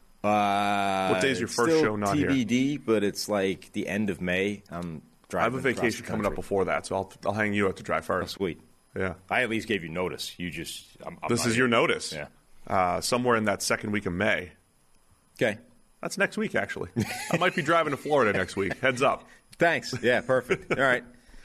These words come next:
Speaker 2: We'll see. Um, had a great weekend. Actually went back to, uh, Boston for, uh, for a day. They celebrated our Division two World Series team from
Speaker 1: Oh, yeah?
Speaker 2: twenty years ago. Um, and I just wanna give a shout out to Airport Zach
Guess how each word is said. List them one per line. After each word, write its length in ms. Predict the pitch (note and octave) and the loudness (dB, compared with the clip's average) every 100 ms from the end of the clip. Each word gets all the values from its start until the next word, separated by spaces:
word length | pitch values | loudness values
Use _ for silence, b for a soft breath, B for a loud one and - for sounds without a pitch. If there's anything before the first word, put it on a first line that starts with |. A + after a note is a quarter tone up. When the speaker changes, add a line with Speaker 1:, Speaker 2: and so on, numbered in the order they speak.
| B B B - | B B B 0
Speaker 2:
We'll 140 | B2 | 0
see. 260 | B2 A#2 E2 - B B B B B B | 2 2 0 -6 B B B B B B
Um, 320 | - G#2+ G2 | 4 4 4
had 160 | G#2 D3+ | 2 0
a 40 | |
great 180 | C#3+ D3 | 2 0
weekend. 220 | C3+ C3 G#2+ | 0 0 0
Actually 200 | A2+ G#2 | 0 -2
went 140 | G2+ | 2
back 200 | G#2 F#2+ | 0 0
to, 280 | G2 F#2 F2+ | -4 -4 -2
uh, 220 | F2 - - - _ - - - - - - | -2 -4 -12 -20 _ -20 -18 -14 -12 -12 -2
Boston 400 | G2+ G2 - F#2+ | 2 2 0 -8
for, 280 | - F#2 F2+ | -6 -4 -2
uh, 140 | F#2 | -4
for 240 | F#2 - F#2+ | -4 -2 0
a 40 | E2 | 2
day. 360 | F#2+ G2 G2 - - | 0 0 -4 -12 -10
They 80 | G#2 | -2
celebrated 640 | - B2 A2+ A2+ G#2+ G2 | 2 2 2 2 2 2
our 80 | F#2+ | 0
Division 460 | F#2 F#2+ G#2 G2 F2+ | -2 -2 -2 -2 -4
two 380 | A2 G2 F#2+ - _ _ _ _ | -2 0 -2 -8 _ _ _ _
World 200 | G#2 G#2 | -2 0
Series 280 | - C3 A2+ | 2 0 0
team 260 | - F2+ - - | -4 -8 -10 -14
from 160 | - G#2+ | 0 2
Speaker 1:
Oh, 40 | |
yeah? 120 | C3 | 2
Speaker 2:
twenty 140 | G3 F#2 | 2 -2
years 200 | F2 F#2+ | -4 -2
ago. 220 | F#2 F2+ b b b b b b - | -4 -4 b b b b b b 2
Um, 280 | F2+ F2 | 4 4
and 100 | F#2+ | 4
I 60 | B2+ | 2
just 140 | C#3+ | 2
wanna 140 | F#3 D#3+ | 0 2
give 120 | C#3 | 0
a 40 | |
shout 240 | A#2+ C#3+ C3+ | 2 2 4
out 140 | A2+ | 2
to 180 | B2 G#2+ | 2 2
Airport 480 | A#2 A#2+ A#2+ A#2+ F#2+ | 4 2 2 2 2
Zach 380 | A2+ A2+ F#2+ - | 2 2 0 -4